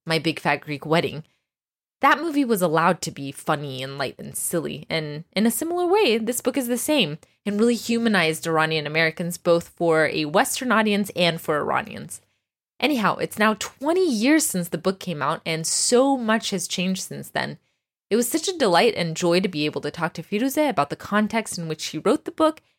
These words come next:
and how things are different now, and what being Iranian meant to her then, what it means now, and I really enjoyed this interview and hope you will as well.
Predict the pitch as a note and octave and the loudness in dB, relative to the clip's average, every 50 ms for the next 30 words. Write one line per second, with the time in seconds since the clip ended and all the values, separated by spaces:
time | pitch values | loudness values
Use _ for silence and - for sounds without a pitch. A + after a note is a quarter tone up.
0 | _ _ _ - C4 C4 C#4+ D#4 D#4 D#4+ D#4+ D#4 D4 D4+ C4 A#3 C#4 - - B3+ | _ _ _ -12 -6 0 0 2 2 2 0 -2 -2 -2 0 -2 -4 -4 -4 -4
1 | G3+ A3 A#3+ A#3+ A3+ D#3+ C3+ D#3 D#3 - _ _ _ _ _ _ _ - F#3+ G3 | -2 0 2 2 2 2 0 -2 -8 -14 _ _ _ _ _ _ _ -4 -2 2
2 | G3 A3 A3+ A3+ A#3+ B3 A#3+ A3+ G3+ F#3 F#3 F#3 G3 G3+ G#3+ G#3+ G#3 G3 F#3+ F#3+ | 2 2 2 2 2 0 0 2 0 0 0 2 2 2 2 2 2 2 2 2
3 | F#3+ F#3+ F#3+ F3+ E3+ - F#3+ E3 D#3 D#3+ E3 G3 A3 B3 C4 C4 C4 B3+ _ _ | 0 0 -2 -6 -4 0 0 0 0 2 2 2 4 4 2 0 -2 -6 _ _
4 | _ _ _ - F#3+ F#3+ F3+ - F3 D#3+ E3 D#3+ E3+ F#3 G3+ A#3+ B3 B3 A#3+ A#3+ | _ _ _ -2 0 0 0 0 -2 -2 -4 -2 0 0 2 4 4 4 4 4
5 | A#3+ A#3+ A#3+ - _ _ _ _ _ _ _ - F3+ E3+ E3 E3 E3 - - - | 4 2 -2 -6 _ _ _ _ _ _ _ -4 -4 -2 -2 -6 -8 -6 0 2
6 | F3+ F#3 F3+ A3+ B3+ B3+ B3 G#3+ G3 F#3 F3+ F3 E3 D#3+ - - - G3 G3 A3 | 2 4 4 4 4 6 4 4 2 2 2 2 2 2 0 -4 -6 -4 -2 -2
7 | A3 G3 A3 A3+ F#3 C#3+ C3+ D3+ F3 E3 D#3+ - D#3+ D3 C#3+ C#3 C3+ B2+ - - | -2 -2 0 0 0 0 -2 -2 -2 -2 -2 -4 -6 -4 -2 -2 -2 -4 -4 -4
8 | - - - - D#3 | -4 -6 -6 -8 -12